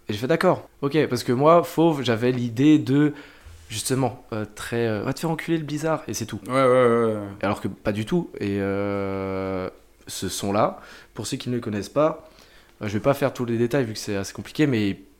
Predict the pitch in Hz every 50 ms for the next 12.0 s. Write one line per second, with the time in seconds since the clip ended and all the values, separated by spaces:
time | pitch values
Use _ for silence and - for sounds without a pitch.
0 | _ - - 110 - - 127 123 131 120 117 117 - 139 135 123 120 120 120 117
1 | 113 110 107 107 107 104 123 113 110 - - 143 135 - 107 - 165 170 170 147
2 | 139 139 131 131 131 123 - - 151 156 - - 120 117 123 123 - 120 - -
3 | - 107 - - 120 143 139 - 139 - - 185 - 135 113 - 127 117 - 107
4 | 107 - - 117 117 113 107 107 101 - - 101 107 98 104 107 113 123 151 170
5 | 185 - - - - - - - - - - - - - - - 113 101 101 110
6 | 107 104 101 101 101 101 - - - - _ _ - - 113 110 113 127 139 139
7 | 139 131 123 110 98 - 110 104 104 - 117 117 - 101 87 - 87 85 90 80
8 | 92 92 95 98 101 117 104 95 120 113 113 110 127 123 - 143 147 151 143 135
9 | 117 107 107 104 139 160 175 - 127 110 - - 104 101 101 104 120 143 135 -
10 | - 127 117 120 143 175 - - _ _ _ - 110 104 113 117 113 120 120 123
11 | - 127 139 120 110 110 110 - 135 120 113 110 107 104 113 117 139 156 -